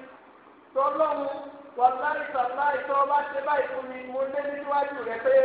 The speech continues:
òun ṣe báyìí. Òun gbà rẹ̀ báyìí. Ó fi kọ́ nǹkan nu. Ẹgbẹ́ tí nǹkan bá ti jẹ́ ní ṣe fún, ó gbọ́dọ̀ gbà rẹ̀.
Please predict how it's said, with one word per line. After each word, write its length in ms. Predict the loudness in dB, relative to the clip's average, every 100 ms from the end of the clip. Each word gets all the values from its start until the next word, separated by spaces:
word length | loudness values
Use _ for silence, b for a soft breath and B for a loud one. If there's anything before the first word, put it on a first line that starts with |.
| 4 0 -6 -12
òun 260 | -12 -12
ṣe 140 | -10 -6
báyìí. 300 | -4 -4 -10 -16 -20 -20 -20 -20 -20 -20 -20
Òun 180 | -14
gbà 140 | -4 -2
rẹ̀ 200 | -2 -2
báyìí. 220 | -2 -2 -6 -14 -16 -20 -20 -12 -2
Ó 60 |
fi 160 | 0 0
kọ́ 160 | -2 -2
nǹkan 240 | -2 -8
nu. 100 | -10 -12 -16 -20 -12
Ẹgbẹ́ 280 | -4 -4 -2
tí 100 | -6
nǹkan 280 | -6 -4 -2
bá 120 | 0
ti 100 | -2 -2
jẹ́ 140 | -4
ní 140 | -6 -6
ṣe 120 | -4
fún, 200 | -4 -6 -8 -12 -16 -20 -20 -20 -18
ó 100 | -14
gbọ́dọ̀ 300 | -8 -4 -4
gbà 160 | -2 -2
rẹ̀. 220 | -2 -4